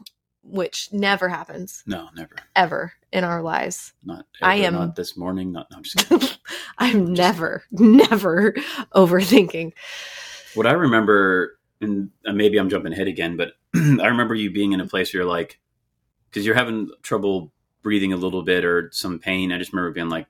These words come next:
Speaker 2: "Don't touch me." Okay, but now I need you to touch me.
Speaker 1: That was,
Speaker 2: But when
Speaker 1: yeah.
Speaker 2: the contractions happen, do not touch me.
Speaker 1: <laughs> Yes, that was,
Speaker 2: But now touch me. Okay, you can rub my back. All right, now
Speaker 1: Get off.
Speaker 2: stop touching me.
Speaker 1: Get off.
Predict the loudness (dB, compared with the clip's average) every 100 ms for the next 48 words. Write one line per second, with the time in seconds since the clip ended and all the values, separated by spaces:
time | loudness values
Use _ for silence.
0 | -6 -4 -2 -4 -4 -6 -2 -2 2 2
1 | 2 0 -4 -2 -2 -4 -4 2 4 4
2 | 6 6 6 2 2 2 2 -2 0 0
3 | 0 -4 0 0 0 -6 -4 0 2 2
4 | 2 4 4 2 -2 -6 0 2 4 2
5 | 0 0 -2 0 2 2 2 0 0 -2
6 | 0 0 2 2 2 4 4 2 2 4
7 | 4 4 2 -4 -2 2 4 2 -4 -10
8 | -12 -18 -20 -10 -2 -2 -4